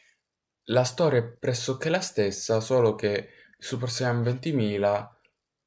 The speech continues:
viene sbloccato, anzi no, scusate. Cioè,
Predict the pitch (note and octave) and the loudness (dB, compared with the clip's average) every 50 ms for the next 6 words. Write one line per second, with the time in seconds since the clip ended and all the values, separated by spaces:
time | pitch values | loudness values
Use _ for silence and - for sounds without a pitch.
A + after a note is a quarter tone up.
0 | _ - - A#2 A#2 A2+ A2+ A2 A2 A2 A2 A2 A2 - - - _ _ _ _ | _ -20 -14 -8 -4 -2 0 0 2 2 0 0 -2 -4 -6 -14 _ _ _ _
1 | _ - - - A2 A2+ A#2+ A#2+ A#2 A#2 - G#2+ G2 G2 G2 G2 G#2+ G#2 G#2 G#2 | _ -18 -14 -8 -2 2 2 2 2 0 -2 0 2 2 2 2 2 2 2 2
2 | - - - _ _ _ _ - - G#2+ A2 G#2+ G#2+ - G#2 G#2 G2 F#2 - - | 0 -2 -10 _ _ _ _ -10 -6 -6 -4 -4 -4 -4 -2 -2 -4 -6 -6 -12
3 | - F#2+ - G2+ F#2+ F#2+ - - F#2+ F#2 - _ _ _ _ _ _ _ _ _ | -12 -2 0 0 0 0 -2 -8 -12 -12 -14 _ _ _ _ _ _ _ _ _
4 | _ _ - - - - _ _ - - A2 G#2 F#2+ F2 - | _ _ -20 -20 -20 -20 _ _ 2 6 6 6 6 6 0